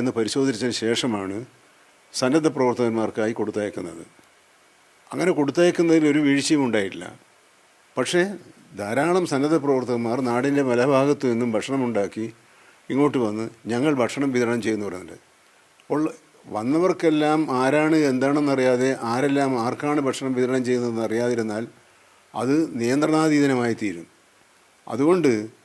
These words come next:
ആ പ്രവർത്തനത്തെ പ്രോത്സാഹിപ്പിക്കാൻ കഴിയില്ല. അവർ കൊണ്ടുവന്ന ഭക്ഷണം നമ്മുടെ ആ കേന്ദ്രത്തിൽ കൊടുക്കുകയും ആവശ്യമായ വരുന്ന ഘട്ടങ്ങളിൽ ഇപ്പോൾ സർക്കാർ ചെയ്യുന്നത് പോലെ വ്യത്യ-, ഏതൊക്കെ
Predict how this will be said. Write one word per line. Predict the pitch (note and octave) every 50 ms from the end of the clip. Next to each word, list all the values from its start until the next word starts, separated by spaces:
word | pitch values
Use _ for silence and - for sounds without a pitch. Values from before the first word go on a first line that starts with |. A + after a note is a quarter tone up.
| _ _ _ _ _ _ _ _ _ - - G#2+ A#2+
ആ | D3 E3+ E3+
പ്രവർത്തനത്തെ | D#3+ C3+ C3+ C#3 C3+ - C#3+ C#3 A#2 C3 C3 C3 -
പ്രോത്സാഹിപ്പിക്കാൻ | A#2 A2+ A2+ A2+ - C3 B2 A2+ A#2 G#2 A#2+ A#2 G#2+ G#2
കഴിയില്ല. | G2+ F#2+ F#2+ - E2 F2 F#2+ - - - _ _ _ _ _ _ _ _ _ _ - - -
അവർ | A#2 C#3+ E3 C#3+ D3+
കൊണ്ടുവന്ന | D3 C#3+ D#3 D#3+ D#3+ D#3+ D#3+ D3
ഭക്ഷണം | C#3 A2 - G#2+ G2+ G2+ G#2+ A2+ - _ _ _ _ _ _ _ _ _ _ _ _ _ _ _ -
നമ്മുടെ | G#2 A2+ C3+ D3 D3+ D#3 D#3
ആ | D3+ -
കേന്ദ്രത്തിൽ | - B2+ B2+ B2+ C#3+ D3 A#2+ D3+ C#3+ -
കൊടുക്കുകയും | B2 A#2 G2+ - G#2+ G2 G2 G#2+ A#2+ A#2+ - _ _ _ _ _ _ _ _ _ _ _ _ _ _ - - G#2+ B2
ആവശ്യമായ | C#3+ E3 F3+ - - F#3 F3 F3 E3+ F3 F3+ F#3 F#3 - - -
വരുന്ന | E3 C#3+ D3 C#3+ D3 D3+ C3
ഘട്ടങ്ങളിൽ | B2 A#2+ - C#3 C3+ B2+ B2+ C3 C#3 - - - _ _ _ _ _ _ - A2
ഇപ്പോൾ | G#2+ B2+ D3+ D#3+ D#3+ D3+ - -
സർക്കാർ | A2+ G2 - - D#3+ E3+ F3 D#3+
ചെയ്യുന്നത് | - D3 C#3+ C3+ B2+ A#2+ A#2
പോലെ | A2 G#2+ G#2+ A2+ B2+ C#3 - _ _ _ _ _ _ _ _ _ _ -
വ്യത്യ-, | A2+ G#2 - D#3+ F#3+ E3+ D3
ഏതൊക്കെ | D3+ D#3 F#3 F#3 - F3